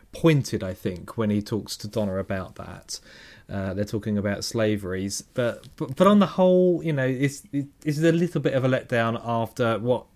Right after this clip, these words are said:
I think possibly was the pinnacle of this season in the preceding episodes in, in Pompeii.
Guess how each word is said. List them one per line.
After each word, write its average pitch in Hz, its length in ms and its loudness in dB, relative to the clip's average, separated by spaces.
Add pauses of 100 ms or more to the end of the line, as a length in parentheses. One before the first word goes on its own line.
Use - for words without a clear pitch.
I 127 200 2
think 107 380 -4
possibly 104 600 -2
was 104 180 -2
the 104 80 -12
pinnacle 107 480 -4
of 95 60 -6
this 98 160 -8
season 98 480 -6 (560)
in 117 100 -4
the 113 60 -2
preceding 110 440 -2
episodes 98 540 -4
in, 98 300 -6
in 104 160 -4
Pompeii. 104 480 -6